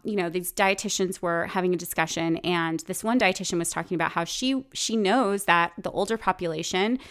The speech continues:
they do need more protein. Um, they, they, there is a protein gap for them because they're just not eating as much as they used to when they were younger.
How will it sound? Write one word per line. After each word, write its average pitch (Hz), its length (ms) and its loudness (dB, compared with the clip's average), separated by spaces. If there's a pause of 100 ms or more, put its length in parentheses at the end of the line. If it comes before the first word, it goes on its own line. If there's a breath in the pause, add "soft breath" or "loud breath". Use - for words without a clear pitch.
(180 loud breath)
they 233 160 4
do 220 260 -2
need 226 220 0
more 180 160 0
protein. - 580 -6
Um, 170 460 0
they, 190 260 2
they, 190 260 2
there 185 220 0
is 202 160 0
a 202 60 -2
protein 185 420 -2
gap 156 300 0
for 185 240 -2
them 180 240 6
because 185 220 -6
they're 175 100 0
just 180 220 -4
not 170 340 -2
eating 160 260 -4
as 165 160 -4
much 156 240 -6
as - 80 -10
they 160 100 -8
used 302 340 0
to 170 180 -2
when 165 160 -2
they 156 100 -4
were 151 120 -6
younger. 165 520 0